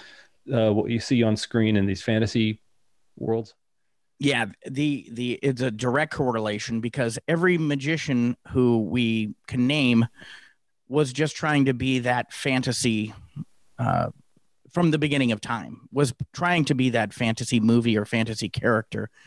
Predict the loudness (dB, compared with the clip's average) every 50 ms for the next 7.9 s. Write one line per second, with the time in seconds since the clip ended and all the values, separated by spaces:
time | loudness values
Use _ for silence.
0 | -20 -14 -8 -4 0 2 4 4 4 4 2 0 -4 -4 -6 -6 -8 -8 -8 -4
1 | -2 -2 -2 -2 -4 -8 _ -20 -16 _ -4 -4 -2 0 2 2 2 2 2 0
2 | -2 0 -2 -2 -2 -4 -4 -2 -2 -2 -2 0 2 2 2 2 2 2 2 2
3 | 4 4 4 2 2 0 -2 -6 _ -16 -20 -20 -14 -6 -2 -2 -2 -2 -4 -6
4 | _ _ _ _ _ _ _ _ _ _ _ _ _ _ _ _ -2 0 0 -2
5 | -2 -2 0 0 2 2 0 0 -2 0 0 2 2 0 -2 _ -6 -8 -8 -8
6 | -12 -16 _ _ _ _ -14 -12 -8 -4 -2 0 2 2 2 2 2 0 0 -2
7 | -4 -4 -2 -2 -2 -2 -2 -2 0 0 0 0 0 -2 -2 -2 -2